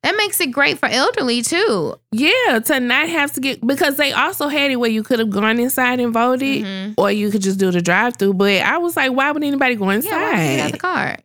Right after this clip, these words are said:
Speaker 1: Y'all pick up y'all
Speaker 2: Girl.
Speaker 1: food.
Speaker 2: It was so easy. They hand you the little thing, and you still have to turn the little dial here and all that. It was the exact
Speaker 1: Mm.
Speaker 2: same. It was so cool.
Speaker 1: Okay. All
Speaker 2: And she
Speaker 1: right,
Speaker 2: was like,
Speaker 1: Texas.
Speaker 2: "One moment, let me get your sticker."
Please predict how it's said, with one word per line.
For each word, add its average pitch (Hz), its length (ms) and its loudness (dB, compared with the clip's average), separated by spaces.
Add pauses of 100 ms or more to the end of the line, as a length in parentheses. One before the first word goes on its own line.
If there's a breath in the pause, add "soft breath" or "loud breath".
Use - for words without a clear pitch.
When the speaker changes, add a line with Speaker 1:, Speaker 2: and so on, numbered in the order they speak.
(120)
Speaker 1:
Y'all - 140 -2
pick - 120 -2
up 180 220 4
y'all 254 180 0
Speaker 2:
Girl. - 100 -2
Speaker 1:
food. 427 480 0
Speaker 2:
It 226 120 4
was 247 180 2
so - 160 0
easy. 262 180 0
They 220 180 2
hand 214 280 0
you 240 80 2
the 240 140 2
little 247 280 2
thing, 240 380 -2
and 196 80 2
you 202 80 4
still 220 340 0
have 214 220 2
to 208 80 -4
turn 202 320 2
the 214 80 2
little 220 180 2
dial 202 320 2
here 208 200 0
and 190 160 0
all 180 240 2
that. 180 160 0 (420)
It 180 80 2
was 226 200 2
the 208 80 2
exact 190 400 0
Speaker 1:
Mm. 190 40 -4
Speaker 2:
same. 160 380 0
It - 80 0
was 175 160 2
so 175 240 0
cool. 170 440 -6 (480)
Speaker 1:
Okay. 440 480 -10 (240)
All 240 120 -6
Speaker 2:
And - 100 -2
she 254 80 0
Speaker 1:
right, 240 40 2
Speaker 2:
was 240 100 -2
like, 208 140 2
Speaker 1:
Texas. 262 120 0
Speaker 2:
"One 320 220 2
moment, 370 320 0
let 311 80 0
me 302 80 -2
get 269 80 0
your 294 240 2
sticker." 339 920 0